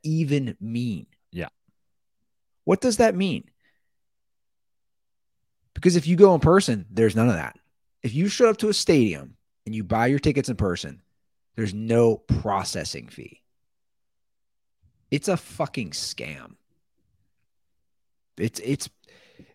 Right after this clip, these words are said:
Speaker 1: it's pretty infuriating, but again, you're stuck because nobody's gonna do anything about it.
Speaker 2: You know what's a good ticket deal?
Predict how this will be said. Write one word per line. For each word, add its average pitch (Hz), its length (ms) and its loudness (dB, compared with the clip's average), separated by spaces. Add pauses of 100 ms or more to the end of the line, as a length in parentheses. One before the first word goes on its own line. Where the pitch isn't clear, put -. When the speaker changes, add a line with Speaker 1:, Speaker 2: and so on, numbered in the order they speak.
(540)
Speaker 1:
it's 131 160 -4
pretty 208 340 2
infuriating, 98 640 -2
but 101 120 -6
again, 104 340 -4
you're 113 240 -2
stuck - 480 -4
because 110 400 -4 (140)
nobody's 165 320 2
gonna 175 80 0
do 127 120 -2
anything 110 180 -4
about 60 220 -10
it. - 100 -18 (680)
Speaker 2:
You 107 160 -2
know 143 140 2
what's 127 160 4
a 95 60 -2
good 92 300 -2
ticket 123 260 -4
deal? 143 300 -4